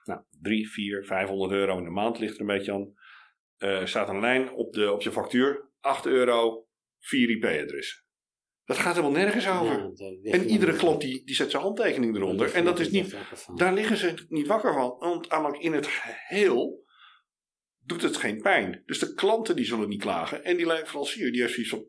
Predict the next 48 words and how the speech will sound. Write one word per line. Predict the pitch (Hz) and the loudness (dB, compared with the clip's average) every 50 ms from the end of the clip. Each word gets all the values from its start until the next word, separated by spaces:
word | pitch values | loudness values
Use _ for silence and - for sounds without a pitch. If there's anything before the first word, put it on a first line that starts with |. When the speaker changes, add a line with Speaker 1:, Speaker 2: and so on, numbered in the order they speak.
| _ _ _ | _ _ _
Speaker 2:
Tot | - 131 107 | -4 -2 0
het | 113 | 0
moment | 110 104 98 90 | 0 0 -2 -2
dat | - 101 | -4 -4
het | - - | -4 -4
achthonderd | - - - - - 117 117 113 101 107 - - | -4 -4 -4 -2 -2 0 0 0 -2 -4 -6 -8
dollar | - 87 82 82 82 | -10 -12 -12 -12 -14
wordt. | 80 78 82 - - - - - - - | -14 -14 -14 -14 -16 -18 -20 -20 -8 -2
Speaker 1:
Ja, | 117 127 135 139 147 | 0 2 4 4 4
maar | 147 143 139 139 135 104 | 4 4 2 2 0 -2
Speaker 2:
In | 107 104 | -6 -6
die | 101 101 98 | -4 -4 -4
regel. | 95 95 92 - - - 104 101 - - _ _ _ _ _ _ _ _ _ | -4 -4 -6 -6 -8 -12 -16 -16 -18 -20 _ _ _ _ _ _ _ _ _
Speaker 1:
dat | - 160 156 151 | -4 -2 -2 0
soort | - 147 135 120 | 0 0 0 0
zie | - - 143 139 | 0 -4 -4 -6
ik | - - - | -8 -12 -8
nog | 151 151 147 - - | -6 -4 -4 -4 -4
niet | - 143 139 139 | -6 -6 -6 -4
zo | - - 131 | 0 0 0
snel | 120 - 135 127 117 104 | 0 2 0 0 0 0
gebeuren. | - 104 101 107 123 139 151 170 185 226 - - - - - - - - - _ _ | -2 -2 2 2 4 4 4 2 0 -4 -8 -12 -20 -20 -20 -20 -20 -20 -20 _ _
Maar | - 113 | -4 -2
daar | 117 143 143 | 0 0 2
zit | 160 170 170 | 2 2 0
een | 175 170 | 0 0
heel | 190 220 226 220 220 220 202 175 - | 2 2 2 2 2 2 0 0 0
groot | - - 165 151 143 135 | 0 0 0 0 0 0
scha-, | - - 190 175 - - - | -2 -4 -4 -6 -8 -10 -6
heel | - 151 202 240 226 | 0 2 2 4 2
groot | 214 202 139 123 - | 2 0 0 -2 0
gat | - - 214 208 - | 0 0 0 0 0
natuurlijk | 143 110 120 117 110 104 101 - | -4 -2 -2 -2 -2 -4 -4 -4
tussen. | - 92 - - - - _ _ _ _ _ | -4 -2 -2 -4 -6 -10 _ _ _ _ _
Op | - 202 202 202 | 4 4 6 6
een | 196 160 131 127 | 4 4 4 4
bepaald | 113 110 113 - 196 214 214 208 - | 2 0 0 2 2 2 2 2 2
moment | 139 127 123 123 147 139 110 - - - - | 2 4 4 4 4 4 2 2 -2 -8 -10
zal | - - 113 139 139 120 110 - | -6 0 2 2 4 2 2 0
het | 120 110 107 - - 101 | -2 -4 -4 -6 -4 -2
daadwerkelijk | 107 98 92 104 117 123 120 113 - 101 87 82 - - _ _ _ _ _ _ _ _ | 0 0 0 0 0 0 0 0 0 -2 -4 -4 -6 -12 _ _ _ _ _ _ _ _
meer | _ 98 104 117 120 113 87 76 | _ 0 4 4 6 6 4 2
pijn | - 95 101 127 139 | 0 0 0 0 0
gaan | - 156 160 | -2 -4 -2
doen | 160 175 202 - | -2 -2 -2 -4
of | - - - | -8 -8 -4
meer | 107 107 110 117 113 107 95 - - - _ | 0 2 2 4 4 4 2 0 -4 -10 _
kosten. | _ - 123 120 123 - - - 302 - | _ 0 0 0 2 0 -2 -6 -6 -8